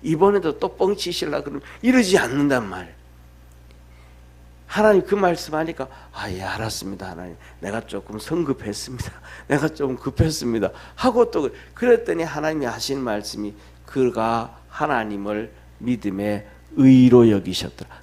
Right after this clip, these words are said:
의인이었더라. 할렐루야. 하나님이 손을 이렇게 내밀 때 자기 생각대로 막 그는 게 아니고, 예, 알았습니다. 하나님이 손 안 내미실 때는 지 생각이 있잖아요. 그래서 자기 생각을 막 얘기해.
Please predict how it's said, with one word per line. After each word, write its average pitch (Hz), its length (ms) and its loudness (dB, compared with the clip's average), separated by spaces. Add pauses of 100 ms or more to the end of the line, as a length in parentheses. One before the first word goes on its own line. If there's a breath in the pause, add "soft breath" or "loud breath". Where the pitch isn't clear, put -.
의인이었더라. 139 1040 6 (180)
할렐루야. 113 720 2 (480 loud breath)
하나님이 190 640 0
손을 185 420 -4
이렇게 135 520 -2
내밀 165 500 -4
때 156 300 0 (220 loud breath)
자기 175 360 -4
생각대로 196 640 -2
막 175 360 -6
그는 180 180 -2
게 170 100 0
아니고, 127 460 -4 (220 loud breath)
예, 120 120 -4
알았습니다. 113 760 -6 (220 loud breath)
하나님이 185 380 -2
손 190 320 -6
안 202 220 -2
내미실 131 480 -6
때는 127 260 -6 (260 loud breath)
지 190 160 -4
생각이 139 460 -4
있잖아요. 113 500 -4 (260)
그래서 208 140 -4
자기 151 260 -6
생각을 160 380 -8
막 151 260 -6
얘기해. 165 600 0